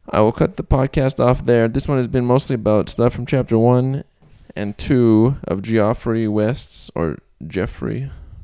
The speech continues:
hard to say, Scale. It's published by Penguin Press. They sent it to me, wonderful folks at Penguin Press, uh, Random House, something of that nature.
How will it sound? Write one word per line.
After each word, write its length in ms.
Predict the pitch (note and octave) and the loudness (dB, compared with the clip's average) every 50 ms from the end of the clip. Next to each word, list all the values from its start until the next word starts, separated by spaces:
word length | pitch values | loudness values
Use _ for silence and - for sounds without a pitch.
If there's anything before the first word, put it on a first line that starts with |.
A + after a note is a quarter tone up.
| - - - | -20 -18 -10
hard 200 | - B2+ A2 G2+ | -8 -6 -6 -6
to 60 | G2 | -8
say, 360 | - - F#2 F2+ E2+ F2 - - _ _ _ | -8 -6 -6 -4 -4 -6 -8 -10 _ _ _
Scale. 840 | - - - - - C#3 C3 C3 A#2 G#2+ G2 G2 G2 A2+ C3+ C#3+ - - - _ _ _ _ _ _ _ _ _ _ _ _ - | -16 -14 -14 -6 -2 -2 0 2 2 2 2 0 0 -2 -4 -8 -12 -18 -20 _ _ _ _ _ _ _ _ _ _ _ _ -8
It's 240 | - - G2 - - | -6 -6 -6 -2 0
published 420 | - - G#2+ A#2 B2 B2 C3+ - | 2 2 4 4 2 0 0 2
by 220 | - F2 D#2+ F2+ F2+ | 4 4 4 4 4
Penguin 480 | - - D3 A#2 A#2 A#2 A2+ A2+ A2+ | 4 4 4 4 2 2 0 0 0
Press. 360 | A#2 - A#2 G#2+ G#2+ A#2+ - - | 0 2 2 2 2 0 -2 -4
They 160 | - A2 A#2+ | -4 -4 -2
sent 280 | - - C3 C3 C3 | 0 0 0 2 2
it 120 | C#3 B2 - | 2 2 2
to 80 | - | 0
me, 100 | C3 B2+ | 0 0
wonderful 600 | A#2 G#2+ A2+ A#2 B2 B2+ - C3 A#2+ A#2+ A#2 A#2 C3 | 0 2 2 0 0 -2 0 2 2 4 4 2 0
folks 460 | - - - C3 B2 B2+ - - - | -2 0 2 4 4 4 2 0 -2
at 180 | G2+ F#2+ - - | -4 -4 -2 0
Penguin 600 | - C3 A2+ A#2 A#2 A#2 A2+ A#2 A2+ - - - - - _ _ _ _ _ _ - | 0 0 0 0 -2 -2 -2 -4 -8 -10 -12 -14 -18 -20 _ _ _ _ _ _ -6
Press, 480 | - - A2 A2+ - - - - - - - - _ _ _ _ _ _ _ _ _ _ _ _ _ _ _ - - | -2 0 0 0 0 -4 -6 -10 -12 -14 -20 -20 _ _ _ _ _ _ _ _ _ _ _ _ _ _ _ -14 -10
uh, 260 | - - F#2+ F#2 F#2 | -6 -4 -2 -2 0
Random 360 | F#2+ G2 G#2+ A2+ A2 G#2+ G2+ | 0 0 -2 -2 -2 -4 -2
House, 500 | C3+ C#3+ A#2 A2+ C3 C3+ - - - - - _ _ _ _ _ _ _ _ - - - | -2 -2 -2 -2 -2 -4 -6 -10 -14 -16 -20 _ _ _ _ _ _ _ _ -14 -12 -10
something 380 | - - G#2+ G#2+ G2+ G#2+ G#2+ | -8 -6 -6 -6 -4 -4 -4
of 100 | G#2 G2 | -4 -2
that 140 | G2+ G#2 F#2+ | 0 0 0
nature. 440 | F2+ G2+ G#2+ A#2+ - - C3+ A#2+ | 0 0 -2 -2 0 0 0 0